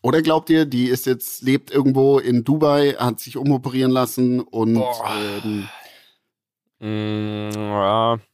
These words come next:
Speaker 3: Also anders als bei diesem Masanek oder wie er heißt.
Speaker 1: Masalek, Masalek,
Speaker 3: Masan-, äh,
Speaker 1: Masalek,
Speaker 3: Masalek,
Speaker 1: ja.
Speaker 3: ich glaube, der, der, äh, der ist wirklich noch irgendwo ziemlich safe,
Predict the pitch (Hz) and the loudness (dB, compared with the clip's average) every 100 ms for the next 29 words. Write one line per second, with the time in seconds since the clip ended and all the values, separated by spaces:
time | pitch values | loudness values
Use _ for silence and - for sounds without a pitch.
0 | _ _ _ 101 104 104 - 127 143 - | _ _ _ 0 2 0 0 -2 -2 0
1 | 120 - 120 113 107 107 101 98 90 - | -2 0 -2 0 -2 -2 -2 -4 -6 -10
2 | _ _ 90 110 143 156 165 165 170 160 | _ _ -2 0 0 0 -2 -2 -2 -2
3 | 156 160 156 156 226 - _ - 120 117 | 0 0 0 -2 -2 -10 _ -2 0 2
4 | 113 104 95 _ 117 117 113 101 123 143 | 0 -2 -4 _ 0 0 -2 -2 0 0
5 | 131 107 117 120 135 156 151 107 131 135 | -2 -2 -2 -2 -2 -2 -4 -6 -2 0
6 | 135 127 123 - _ 107 113 120 120 - | 2 2 0 -4 _ 0 2 4 2 0
7 | 104 110 104 95 113 113 - - 135 - | -2 -2 0 0 -2 -10 -14 -8 -6 -4
8 | 139 117 127 139 - - - 127 113 - | -6 -4 -4 -4 -6 -12 -8 -8 -8 -6
9 | 107 98 160 - | 0 0 0 -6